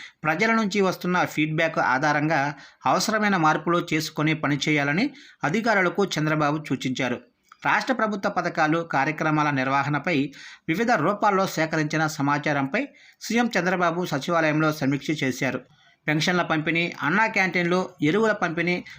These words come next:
ప్రభుత్వ ఆసుపత్రుల్లో వైద్య సేవలు, ఆర్టీసీ బస్సుల్లో ప్రయాణం వంటి అంశాలపై ప్రజల నుంచి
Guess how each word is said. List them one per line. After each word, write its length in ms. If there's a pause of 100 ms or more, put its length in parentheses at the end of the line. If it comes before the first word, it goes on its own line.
(160)
ప్రభుత్వ 360
ఆసుపత్రుల్లో 680
వైద్య 300
సేవలు, 460 (140)
ఆర్టీసీ 480
బస్సుల్లో 420
ప్రయాణం 420
వంటి 220
అంశాలపై 720 (240)
ప్రజల 280
నుంచి 480